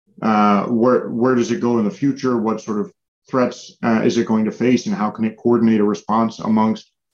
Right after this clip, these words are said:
uh, the members of the alliance? The fascinating thing for me with regard to, um, Sweden and Finland joining nato is, of course, sort of how uncontroversial it is, in the sense that, uh, you would be hard-pressed to find someone in Congress that might oppose,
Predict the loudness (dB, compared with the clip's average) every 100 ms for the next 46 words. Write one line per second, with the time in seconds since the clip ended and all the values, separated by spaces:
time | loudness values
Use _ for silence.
0 | _ -2 2 2 2 0 0 0 0 0
1 | -2 -4 -8 _ _ _ _ -2 -2 0
2 | 0 2 2 0 0 -4 -2 0 2 2
3 | 0 -2 -2 -2 -2 -2 2 4 2 0
4 | -2 0 2 2 0 -2 -8 -8 -6 -6
5 | -10 -16 _ -16 -14 0 2 4 2 2
6 | 2 2 2 0 2 2 2 2 2 2
7 | 0 -2 -4 -6 -18 _ -2 0 2 4
8 | 2 -2 -12 -2 -2 -2 2 4 6 6
9 | 4 4 2 2 2 4 2 2 0 0
10 | -4 -8 _ _ _ -4 0 0 0 0
11 | 0 -2 0 0 0 -4 _ _ -4 -2
12 | 0 0 0 0 0 0 -2 -2 -4 -4
13 | -6 -14 -18 -8 -4 2 4 6 6 4
14 | 2 0 2 4 2 2 0 2 0 -2
15 | -4 -2 0 -2 -2 0 0 0 -2